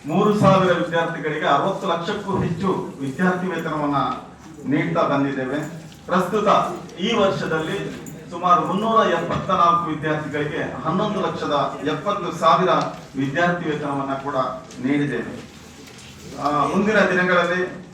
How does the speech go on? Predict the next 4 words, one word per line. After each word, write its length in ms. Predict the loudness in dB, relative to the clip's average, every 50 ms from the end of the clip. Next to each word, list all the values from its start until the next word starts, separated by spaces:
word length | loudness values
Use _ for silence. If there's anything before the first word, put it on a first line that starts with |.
| -16 -16 -14 -8 -4
ಮತ್ತಷ್ಟು 640 | -4 -2 0 0 0 0 0 0 -2 -2 -2 -4 -6 -4
ಸಮಾಜ 400 | -2 0 2 2 2 2 2 0
ಸೇವೆಯನ್ನ 460 | -2 -4 -6 -6 -6 -4 -4 -4 -2 -2 0 0 -2 -2 -6 -10 -12 -6 0
ಮಾಡುವಂತಹ 560 | 2 2 2 2 0 0 -2 -2 -2 -2 0